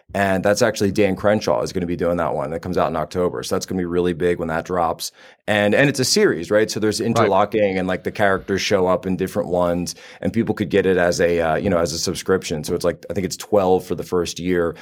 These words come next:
Speaker 1: and then it's, like, a full story that you get. So it's actually pretty cool, and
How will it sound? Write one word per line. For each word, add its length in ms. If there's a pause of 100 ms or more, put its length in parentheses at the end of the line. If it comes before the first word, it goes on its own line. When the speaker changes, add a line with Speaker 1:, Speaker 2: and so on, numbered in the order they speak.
(200)
Speaker 1:
and 120
then 140
it's, 140
like, 120
a 60
full 220
story 340
that 160
you 100
get. 160
So 60
it's 80
actually 220
pretty 200
cool, 460
and 560